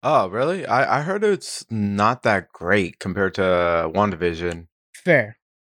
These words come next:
Speaker 2: WandaVision, well, a lot of, like, WandaVision speculation and stuff like that made it really fun to watch.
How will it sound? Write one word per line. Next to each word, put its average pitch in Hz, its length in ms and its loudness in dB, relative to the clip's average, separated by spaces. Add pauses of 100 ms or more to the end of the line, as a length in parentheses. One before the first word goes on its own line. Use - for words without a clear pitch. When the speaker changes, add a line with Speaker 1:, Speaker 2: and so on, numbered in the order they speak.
(240)
Speaker 2:
WandaVision, 208 540 2
well, 196 360 2
a 190 160 -2
lot 190 220 4
of, 185 80 2
like, 160 160 -2
WandaVision 160 540 0
speculation 147 580 0
and 139 60 0
stuff 131 160 -2
like 139 160 0
that 139 180 2
made 139 160 0
it 131 80 -2
really 139 240 2
fun 135 220 0
to 127 80 -2
watch. 131 480 0